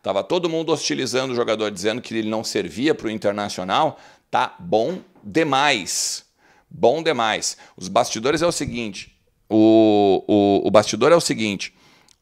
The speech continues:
o empresário do Johnny viajou até a Espanha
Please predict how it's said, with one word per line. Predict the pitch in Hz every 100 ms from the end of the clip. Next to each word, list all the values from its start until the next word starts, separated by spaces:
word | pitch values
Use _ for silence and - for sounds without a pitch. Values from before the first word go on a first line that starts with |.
| -
o | 107
empresário | 117 117 113 107 135 180
do | 143
Johnny | 98 120 156 143
viajou | 120 123 104 90 123 175 -
até | 117 110 - 147
a | 151 127
Espanha | 98 - - 113 135 180 180